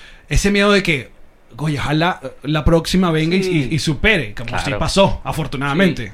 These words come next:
Speaker 2: pero fu-, fue, fue una experiencia distinta, porque Tabaco Chanel, bueno, salimos del contrato
Speaker 1: Ujú.
Speaker 2: y decidimos que tenemos una única por-, oportunidad de grabar un disco para nosotros. Nos metimos en un, un garaje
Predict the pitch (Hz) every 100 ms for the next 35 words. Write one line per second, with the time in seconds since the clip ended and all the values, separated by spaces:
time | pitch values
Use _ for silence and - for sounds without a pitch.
0 | - 196 - - 190 190 180 - 170 175
1 | - 165 170 156 120 - 156 - 113 107
2 | 113 135 165 - 147 131 147 - - -
3 | 135 131 113 131 165 175 143 131 117 123
4 | 127 - - - 123 120 131 208 - -
5 | - - - - 147 139 - 139 143 143
6 | - - - - - - 117 110 104 127
7 | 135 139 175 160 156 165 143 - 135 120
8 | 127 123 117 113 135 135 120 117 123 127
9 | 120 123 - 123 110 104 - - - -
10 | - - - - 110 107 113 139 160 151
11 | 143 139 135 127 120 113 107 - 120 117
12 | 117 135 147 156